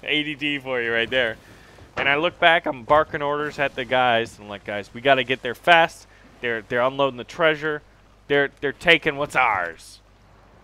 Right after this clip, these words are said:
And, you know, I'm trying to figure out where the ship is, so it looks like they're at Plunder Outpost is the name of the island. So I'm like, "Everybody get ready." We don't have too many cannonballs left. We've got, we've got one side, I think.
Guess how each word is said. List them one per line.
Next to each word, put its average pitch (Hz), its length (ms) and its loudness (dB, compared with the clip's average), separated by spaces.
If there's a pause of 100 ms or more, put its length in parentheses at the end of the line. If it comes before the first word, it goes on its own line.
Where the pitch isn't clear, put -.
And, 123 360 -4
you 127 80 -10
know, 131 80 -4
I'm 127 120 -4
trying 147 200 -6
to 143 80 -12
figure 135 180 -8
out 127 60 -4
where 123 100 -10
the 123 60 -12
ship - 280 -8
is, 139 140 -8
so 131 160 -8
it 117 80 -8
looks 147 200 -12
like 127 180 -8
they're 139 140 0
at - 160 -4
Plunder 151 440 -8
Outpost - 640 -10 (1400)
is 104 140 -14
the 113 120 -6
name 143 380 2
of 160 80 -8
the 156 120 0
island. 101 420 0 (480)
So 131 120 -14
I'm 127 60 -12
like, 120 140 -4
"Everybody 143 280 -2
get 139 140 -2
ready." 165 420 2 (320)
We 123 80 -8
don't 190 200 -4
have 175 160 -4
too 170 160 -12
many 135 120 -10
cannonballs 139 600 -4
left. 151 340 -2 (320)
We've 143 140 -12
got, 247 240 0
we've 180 160 -8
got 175 200 0
one 160 220 -2
side, 131 360 0
I 170 100 2
think. 208 260 -4